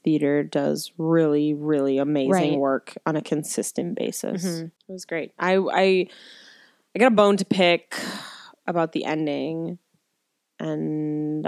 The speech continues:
Speaker 1: I'm going to talk about it freely, even though it's still, you know,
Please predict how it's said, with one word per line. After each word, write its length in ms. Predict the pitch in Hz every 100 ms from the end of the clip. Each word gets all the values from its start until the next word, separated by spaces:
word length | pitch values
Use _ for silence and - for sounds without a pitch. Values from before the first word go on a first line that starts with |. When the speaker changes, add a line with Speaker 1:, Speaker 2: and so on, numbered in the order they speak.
| -
Speaker 1:
I'm 160 | 165 165
going 200 | 175 196
to 60 |
talk 220 | 190 202
about 220 | 196 190 185
it 280 | 180 160
freely, 580 | - 208 214 185 170 160 -
even 220 | 170 170
though 140 | 160 156
it's 140 | 156
still, 460 | - 156 143 143 -
you 100 | 359
know, 240 | 311 180